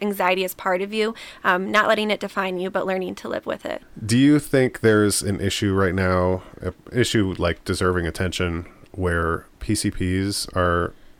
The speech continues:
Speaker 2: primary care physicians, for all you people that <laughs> aren't,
Speaker 1: Mm-hmm.
Speaker 2: aren't familiar with the lingo, uh, where they're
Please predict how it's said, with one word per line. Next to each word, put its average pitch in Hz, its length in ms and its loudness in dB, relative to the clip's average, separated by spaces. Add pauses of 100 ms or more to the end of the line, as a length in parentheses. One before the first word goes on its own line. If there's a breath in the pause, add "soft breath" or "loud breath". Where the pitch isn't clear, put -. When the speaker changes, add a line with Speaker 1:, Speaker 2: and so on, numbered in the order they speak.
(160)
Speaker 2:
primary 92 320 2
care 101 180 0
physicians, 82 480 -4
for 90 140 -2
all 87 100 2
you 87 80 2
people 90 280 -2
that 85 140 0
<laughs> - 60 -2
aren't, - 160 -2 (360 loud breath)
Speaker 1:
Mm-hmm. 220 160 -2
Speaker 2:
aren't 117 180 6
familiar 139 360 6
with 113 140 6
the 104 60 0
lingo, 113 480 6
uh, 113 380 6 (480 loud breath)
where 117 200 6
they're 120 240 6